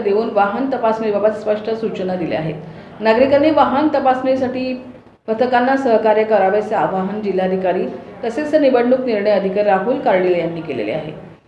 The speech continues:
निवडणूक काळात मतदारांना प्रलोभन दाखवण्यासाठी अवैध दारू साठा व रोख रकमेला आळा घालण्यासाठी वाहनांची कसून तपासणी केली जात असून स्थायी निगराणी पथकामार्फत घटनाक्रमाचा पुरावा गोळा करण्यासाठी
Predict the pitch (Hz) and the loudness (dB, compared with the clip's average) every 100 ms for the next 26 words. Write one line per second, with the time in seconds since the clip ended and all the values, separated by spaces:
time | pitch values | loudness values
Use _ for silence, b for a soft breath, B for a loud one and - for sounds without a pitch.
0 | _ 208 226 233 240 233 214 220 220 220 | _ 0 2 2 2 4 4 4 2 0
1 | 214 208 208 214 220 214 202 214 233 240 | 2 4 2 0 0 2 2 4 2 2
2 | 214 220 226 226 220 240 214 208 214 196 | 2 0 -4 -4 -2 0 2 0 0 2
3 | 202 220 208 220 220 208 208 247 247 262 | 2 2 0 0 0 2 4 2 4 2
4 | 247 247 247 233 196 214 214 202 214 220 | 0 -2 0 4 4 4 2 0 0 -2
5 | 220 196 - B B B 226 240 254 277 | 0 0 -2 B B B 2 4 4 2
6 | 277 311 277 233 - 311 311 277 226 226 | 0 0 2 2 2 2 2 4 2 2
7 | 226 226 214 208 180 - 185 214 240 254 | 0 0 0 2 0 2 -2 -2 -4 -6
8 | - - 240 262 311 233 240 240 262 277 | -10 -6 0 2 4 4 4 4 2 0
9 | 233 233 233 226 185 214 208 208 202 226 | 0 2 0 2 0 0 -2 -4 -4 -4
10 | 247 226 202 202 214 208 214 190 185 185 | -2 -2 -2 -2 -2 -2 0 0 2 0
11 | 185 180 175 185 180 165 185 185 196 | 0 4 4 2 -2 -4 -4 -4 -4